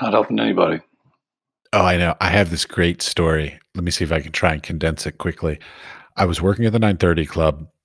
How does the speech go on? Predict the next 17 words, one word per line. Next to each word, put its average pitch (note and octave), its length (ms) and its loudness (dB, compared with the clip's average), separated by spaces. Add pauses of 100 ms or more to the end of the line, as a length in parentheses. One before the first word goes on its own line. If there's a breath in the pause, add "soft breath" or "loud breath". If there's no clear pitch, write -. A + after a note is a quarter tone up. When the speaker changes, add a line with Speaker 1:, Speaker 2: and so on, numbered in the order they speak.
(500)
Speaker 2:
Tricky - 440 2
was D2+ 180 -4
playing, D2+ 520 -2 (560 loud breath)
and E2+ 440 -2 (100)
we, F2+ 580 0
as F2+ 220 0
the F2 100 -6
crew, G#2+ 380 6
we E2+ 140 4
all F2 120 4
dressed F2+ 360 0
in D#2+ 140 -2
drag D#2 580 -2 (520 loud breath)
for F2+ 300 2
the D#2 60 2
concert, D#2+ 640 -2
and D#2+ 400 -8